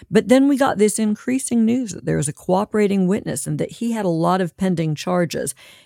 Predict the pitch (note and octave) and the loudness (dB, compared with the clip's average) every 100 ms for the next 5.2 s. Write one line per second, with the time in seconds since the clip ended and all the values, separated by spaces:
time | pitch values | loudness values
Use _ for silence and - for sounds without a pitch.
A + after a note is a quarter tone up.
0 | _ F3 D#3+ F3+ A3 G#3 F3 F#3+ F3 E3 | _ 2 2 4 4 4 4 2 2 0
1 | D3 D3 - A#3 G#3 F#3+ E3+ D#3+ - D#3 | -2 -8 -6 -2 0 0 -2 -4 -2 -4
2 | - F#3+ F3+ D#3 C#3+ F#3 F#3+ F3 - C#3+ | 0 0 2 0 0 -2 0 -2 -4 -6
3 | C#3 - - - - D3 F#3+ F3 F3 - | -6 -6 -8 -8 -8 -4 -2 -2 -4 -4
4 | E3+ D3+ F3+ F3 D#3 - - D3+ - F3 | -4 -2 0 2 0 -4 -4 -4 -4 -6
5 | - | -8